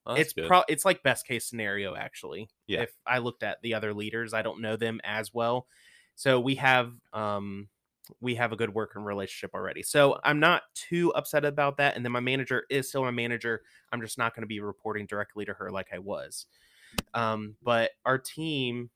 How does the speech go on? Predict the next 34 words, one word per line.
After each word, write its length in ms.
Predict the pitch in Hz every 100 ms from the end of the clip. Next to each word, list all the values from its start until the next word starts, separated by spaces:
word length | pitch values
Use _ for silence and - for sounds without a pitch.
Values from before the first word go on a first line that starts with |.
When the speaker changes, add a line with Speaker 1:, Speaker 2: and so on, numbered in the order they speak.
| _ _
Speaker 2:
now, 380 | 107 107 110 110
like, 300 | 101 104 95
doubled 280 | 123 117 110
in 120 | 98
size 760 | - 123 117 104 92 92 95 -
'cause 160 | 98
Speaker 1:
Yeah. 100 | 87 82
Speaker 2:
people 240 | - 110 107
got 220 | 98 -
pulled 280 | - 120 107
from 220 | - 104
other 200 | 110 98
teams 340 | - 110 104 98
and 120 | 98
got 180 | - -
split. 580 | - 139 123 107 - _ -
And, 680 | 113 110 110 107 107 107 - _
you 140 | 123 135
know, 240 | 131 131
I've 200 | 156 160
worked 220 | 165 160
with 120 | 160 -
these 160 | 160
people 260 | - 160 160
before 540 | 160 156 165 170 165
and 500 | - 127 127 123 127 - -
I 120 | 143
left 220 | 147 160 -
the 80 |
team 340 | 151 170 165 165
be-, 240 | 165 165 -
for 120 | -
s-, 140 | 160 - -
reasons, 680 | 175 190 131 87 - -